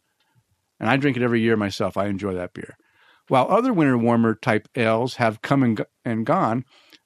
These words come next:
Pelican has stayed true to delivering a big black bag of hops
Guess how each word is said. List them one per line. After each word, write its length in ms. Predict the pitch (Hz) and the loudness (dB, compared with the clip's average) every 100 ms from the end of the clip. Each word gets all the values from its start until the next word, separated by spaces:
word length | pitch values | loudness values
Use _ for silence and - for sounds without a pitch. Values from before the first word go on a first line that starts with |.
| _ | _
Pelican 480 | 185 233 208 151 147 | 0 2 2 2 0
has 320 | 139 139 131 | 2 0 0
stayed 500 | - - 170 165 143 | -2 0 2 2 0
true 300 | - 226 247 | -4 0 2
to 100 | 214 | 0
delivering 480 | 185 165 151 160 156 | 2 0 2 2 2
a 140 | 123 117 | 0 -2
big 480 | 113 196 214 151 | 0 0 0 -4
black 480 | - 156 165 156 - _ | -6 -2 -2 -4 -10 _
bag 280 | 151 165 170 | 0 2 0
of 100 | 170 | -2
hops 400 | - 117 113 - | -2 -2 -2 -6